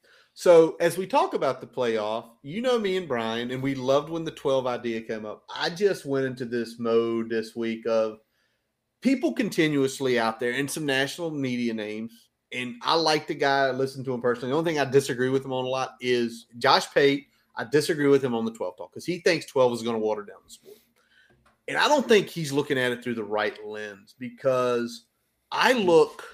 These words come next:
Brian, I, I don't know if you pulled it up tonight. I'm sure you did. I look, the last week of the season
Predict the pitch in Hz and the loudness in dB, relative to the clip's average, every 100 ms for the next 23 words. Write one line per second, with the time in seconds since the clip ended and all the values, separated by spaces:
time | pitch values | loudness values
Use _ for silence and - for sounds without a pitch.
0 | - - 160 151 143 156 175 156 143 143 | -4 2 4 4 4 4 4 4 2 -2
1 | - 139 131 123 120 - 117 117 120 117 | 2 2 4 2 2 0 -4 -2 -2 -2
2 | 131 117 113 117 113 113 - _ _ _ | -4 -4 -4 0 2 0 -6 _ _ _
3 | _ _ _ _ _ _ _ _ - 160 | _ _ _ _ _ _ _ _ -6 0
4 | 247 294 185 175 170 - _ _ _ _ | 0 0 0 0 -2 -6 _ _ _ _
5 | _ _ _ _ _ 139 131 139 180 233 | _ _ _ _ _ -16 -10 -4 -2 -2
6 | 233 220 170 135 123 - 135 131 120 113 | -2 -2 -2 -4 -8 -6 -6 -4 -4 -4
7 | 107 104 | -6 -10